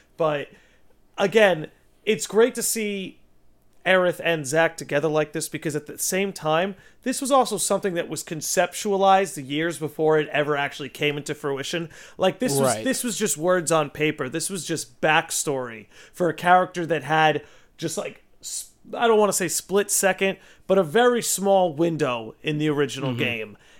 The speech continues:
Speaker 1: And now
Speaker 2: Oh, yeah.
Speaker 1: here we are. It's being realized and actualized in a way that, you know, not many series and franchises get to k-, take their lore to. So it's a pretty incredible moment, all things considered.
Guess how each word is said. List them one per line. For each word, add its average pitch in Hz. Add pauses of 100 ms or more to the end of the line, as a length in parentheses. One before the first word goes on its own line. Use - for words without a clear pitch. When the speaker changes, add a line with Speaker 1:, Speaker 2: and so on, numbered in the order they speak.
Speaker 1:
And 175
now 196
Speaker 2:
Oh, -
yeah. -
Speaker 1:
here 202
we 190
are. 180
It's 160
being 170 (260)
realized 165
and 151
actualized 151 (480)
in 233
a 220
way 180 (120)
that, 147 (320)
you 233
know, 196 (360)
not 214
many 269
series 220
and 170
franchises 151 (140)
get 160
to 156
k-, 160
take -
their 151
lore 139
to. 104
So 151
it's 156
a 185
pretty 220
incredible 160
moment, 123
all 117
things 120
considered. -